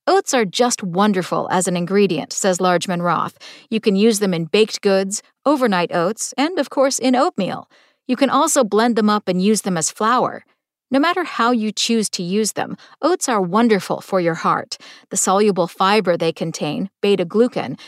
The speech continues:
has the ability to lower cholesterol levels naturally. Plus, oats contain resistant starch, which acts like a fiber, helping you feel fuller longer. That means if you have a bowl in the morning, you won't be reaching for a snack before lunch.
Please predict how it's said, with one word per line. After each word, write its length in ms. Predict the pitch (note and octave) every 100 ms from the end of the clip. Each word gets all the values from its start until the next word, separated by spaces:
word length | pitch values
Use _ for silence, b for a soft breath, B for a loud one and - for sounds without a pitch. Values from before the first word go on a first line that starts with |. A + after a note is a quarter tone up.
| B
has 180 | - C#4+
the 160 | - C4
ability 420 | A3+ D4 D#4+ B3+
to 140 | A#3 G3+
lower 320 | G#3+ C4 C4+
cholesterol 640 | - G#3 C#4 - G3+ F3
levels 380 | E3 D#3+ E3+ F3+
naturally. 760 | G#3 A#3+ D4+ - E3 D#3 - - b b b
Plus, 420 | - C#4+ A3+ - -
oats 220 | A3+ -
contain 440 | A3+ G#3 G#3+ G3+
resistant 480 | F#3+ F3+ A#3+ - -
starch, 500 | - B3+ C3 C3+ - b b
which 240 | B3+ - -
acts 280 | D4+ E4+ -
like 160 | A#3
a 60 | F#3
fiber, 540 | - D4+ D4 E3+ - - b
helping 360 | G3+ F#3+ G3+ F#3+
you 120 | F3+
feel 300 | - F#3+ D#3+
fuller 500 | - C#4+ B3+ C3+ D#3
longer. 640 | G3 A#3 C#4 F#3+ B2 - b b b -
That 140 | D4 F#4+
means 180 | F#4
if 140 | C#4+ A#3+
you 80 | A3+
have 180 | A3
a 60 | F3+
bowl 340 | D#3+ G3+ A3+
in 140 | A3 F3+
the 40 |
morning, 480 | E3+ A3 B3 D#3 - b b
you 140 | B3+
won't 260 | B3+ F4+ -
be 120 | F#3+
reaching 320 | F3+ F3 E3+
for 180 | - F3
a 60 |
snack 520 | E3 - C#4 - - -
before 300 | A#3 G3+ G#3
lunch. 540 | A#3+ A3 - - -